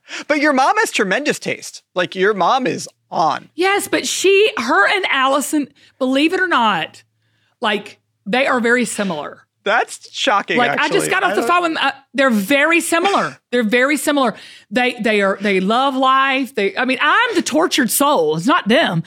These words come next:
Speaker 2: But they love life. They love, they love people. They love having fun.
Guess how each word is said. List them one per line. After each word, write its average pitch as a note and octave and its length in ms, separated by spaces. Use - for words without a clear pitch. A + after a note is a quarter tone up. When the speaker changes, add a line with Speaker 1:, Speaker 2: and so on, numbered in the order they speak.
Speaker 2:
But B3+ 160
they B3+ 160
love C#4+ 320
life. C#4 540
They A3+ 100
love, A3 360
they G#3 140
love A#3+ 280
people. B3+ 760
They A3 180
love A3 220
having B3+ 280
fun. B3 760